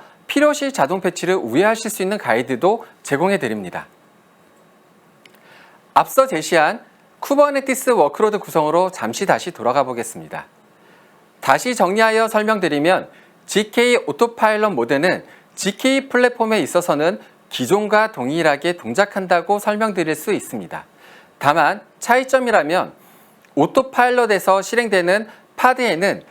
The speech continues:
관리자 권한을 제공하지는 않습니다. 그래서 데모셋의 경우 사용자가 직접 제어할 수 없지만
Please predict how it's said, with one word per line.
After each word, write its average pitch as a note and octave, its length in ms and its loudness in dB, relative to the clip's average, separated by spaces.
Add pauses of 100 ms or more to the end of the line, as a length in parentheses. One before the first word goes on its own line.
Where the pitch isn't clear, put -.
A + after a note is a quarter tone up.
(260)
관리자 G3+ 500 2
권한을 D3 420 0
제공하지는 D#3+ 640 0
않습니다. F#2 540 -8 (440)
그래서 F3+ 540 2 (360)
데모셋의 A3 600 0
경우 B2 460 0 (180)
사용자가 A#3+ 640 0
직접 - 380 -2
제어할 D#3+ 360 2
수 F3 180 -2
없지만 A#2 500 0